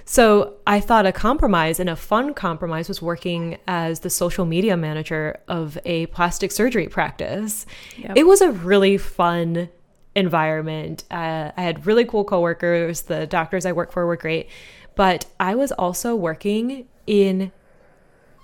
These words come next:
Speaker 2: Doug.
Speaker 1: Can you hear him?
Speaker 2: Shush.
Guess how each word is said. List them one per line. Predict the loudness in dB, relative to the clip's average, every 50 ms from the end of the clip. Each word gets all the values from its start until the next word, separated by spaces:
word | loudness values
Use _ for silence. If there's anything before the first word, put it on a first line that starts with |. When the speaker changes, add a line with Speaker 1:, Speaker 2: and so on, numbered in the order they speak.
| -20 -20 -20 _ _ _ _ _ _ _ _ _ _ _ _ -20 _ _ _ -20 -20 _ -20 -18 -12
Speaker 2:
Doug. | -8 -4 -2 2 4
Speaker 1:
Can | 6 8
you | 8 8
hear | 6 4 2 2
him? | 2 -2 -2 -4 -6 -8 -14 _
Speaker 2:
Shush. | -12 -8 -8 -6 -2 0 0 2 4 2 2 0 -2 -8 -10 -10 -10 -12